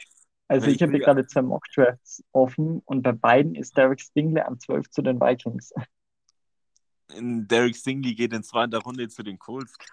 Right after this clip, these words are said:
Speaker 2: <laughs> Nee, ich kann jetzt nicht Stingley nehmen, weil ich will ja auch was richtig haben.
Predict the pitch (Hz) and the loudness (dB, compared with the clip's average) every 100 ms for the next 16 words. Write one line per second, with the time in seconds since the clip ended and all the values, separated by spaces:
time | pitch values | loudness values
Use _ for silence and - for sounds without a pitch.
0 | - _ 453 494 - 269 - 605 - _ | -20 _ 0 0 -4 -14 -12 -14 -14 _
1 | _ - - - - - 622 _ _ - | _ -12 -8 -4 -6 -8 -14 _ _ -16
2 | - _ _ - - 262 208 - 139 139 | -16 _ _ -20 -14 -14 -14 -8 -4 -4
3 | - 277 294 - 117 - 127 131 104 101 | -4 -2 -2 -2 -12 -8 -10 -8 -12 -12
4 | 95 95 110 - 156 175 135 113 - 165 | -14 -12 -12 -8 -4 -2 -2 -4 -6 -16
5 | - 123 - - 160 | -12 -12 -12 -18 -20